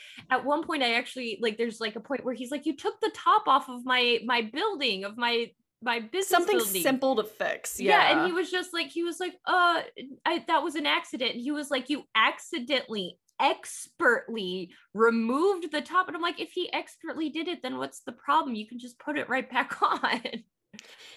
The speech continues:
Speaker 2: And so this is where we start seeing Will Ferrell's character. He is just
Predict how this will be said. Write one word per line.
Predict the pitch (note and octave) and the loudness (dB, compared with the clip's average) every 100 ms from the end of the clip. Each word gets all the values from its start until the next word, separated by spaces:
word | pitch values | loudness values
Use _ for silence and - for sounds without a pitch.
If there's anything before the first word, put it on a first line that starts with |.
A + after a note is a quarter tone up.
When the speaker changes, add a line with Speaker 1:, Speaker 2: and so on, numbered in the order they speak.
| - | -2
Speaker 2:
And | C4+ C4+ | 4 4
so | C4+ D4 C#4 | 6 6 6
this | C4 G4 G4 | 6 4 6
is | G4+ C4+ | 4 4
where | A3 A#3 A#3 A#3 A#3 A3+ A3+ A3 | 4 6 8 8 8 8 6 4
we | G#3+ G3 A3+ A#3 | 0 -4 -2 0
start | A3+ - G#3+ G#3 G#3 | -2 0 4 4 4
seeing | - A3 G3+ G3+ G3 | -2 -2 2 2 2
Will | F#3+ F3+ | 0 -2
Ferrell's | F3+ F#3 F3+ F3 F3+ F3 | 0 -2 0 -2 -4 -8
character. | - B3 E4 E4+ - A3+ G3+ G3 | -4 2 4 2 0 2 2 2
He | G3 G#3+ G#3 G3+ G3+ | -2 -4 -4 -2 -2
is | G3 F#3+ - | -2 -4 -2
just | F#3+ F#3 - | -4 -4 -10